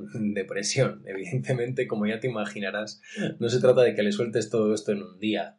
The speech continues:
ni en una hora, sino que sean recursos para que tú puedas ir utilizando en este acompañamiento a la persona con depresión. El quinto paso de salir de la depresión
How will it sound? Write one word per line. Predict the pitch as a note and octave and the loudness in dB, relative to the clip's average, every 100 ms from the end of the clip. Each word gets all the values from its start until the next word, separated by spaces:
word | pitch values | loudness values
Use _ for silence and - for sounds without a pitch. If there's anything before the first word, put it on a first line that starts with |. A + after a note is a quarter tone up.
| _ | _
ni | - F#2+ | -12 -8
en | G2+ | -6
una | G2 G2 | -2 0
hora, | A#2+ G#2 - - | 2 0 -6 -14
sino | - G2 - | -12 -12 -8
que | G#2 | -4
sean | B2 A2+ A#2 | -2 -2 0
recursos | G#2+ G2 - D#3+ E3+ - B2+ G3+ - - _ _ _ _ - | -2 -2 2 2 4 2 0 0 -4 -12 _ _ _ _ 0
para | B2 A#2+ A#2+ | 4 4 4
que | A#2 A2+ A#2 G#2 - _ - | 0 2 0 -4 -14 _ -6
tú | A2 | 0
puedas | G#2+ A2 G#2+ | 2 4 2
ir | G#2 | 0
utilizando | G#2 G2 F#2+ C3 C3 G#2+ G#2+ - - _ _ | -2 -4 0 4 4 4 2 0 -12 _ _
en | G2+ | 0
este | G#2+ G#2+ | 2 2
acompañamiento | G#2 G#2+ G#2 F#2+ G2 F2+ A2 A#2+ A2+ B2 B2+ C3+ G#2 | 2 0 -2 -2 -4 -4 -2 -2 2 4 4 2 -4
a | |
la | F#2 | -4
persona | - - - G2 F#2+ F2+ - - | -4 -6 -6 -4 -4 -6 -8 -12
con | G2+ F#2 | -10 -8
depresión. | F2 - - - - _ _ _ _ _ _ _ _ _ _ _ _ _ _ _ _ _ _ _ | -10 -10 -12 -12 -18 _ _ _ _ _ _ _ _ _ _ _ _ _ _ _ _ _ _ _
El | A#2 G#2+ | -8 0
quinto | F3+ E3+ | 8 8
paso | - - F#3+ G#3 - _ _ _ | 8 6 2 -2 -4 _ _ _
de | - A2 | -2 0
salir | A2 A2 | 2 6
de | C3 | 6
la | A#2+ | 8
depresión | A2+ A2+ G#2+ D3 C#3 D3 G#2 | 6 2 0 4 4 2 -4